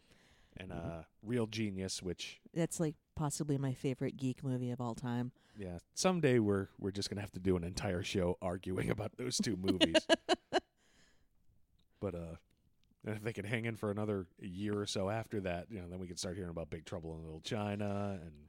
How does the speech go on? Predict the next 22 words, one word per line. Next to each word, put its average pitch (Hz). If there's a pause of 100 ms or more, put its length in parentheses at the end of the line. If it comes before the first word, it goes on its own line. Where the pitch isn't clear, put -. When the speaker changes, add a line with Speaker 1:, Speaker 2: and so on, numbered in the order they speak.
Speaker 2:
Love 131
that 131
movie. 135
That's 170
just 185
my 127
favorite 123
movie, 117
I 123
think, 120
possibly 117
of 117
all 117
times. 117 (260)
<laughs> -
Speaker 1:
it's, - (320)
it's -
solid. 113 (1400)
You 107
know, 107
and 95 (280)
yeah, 147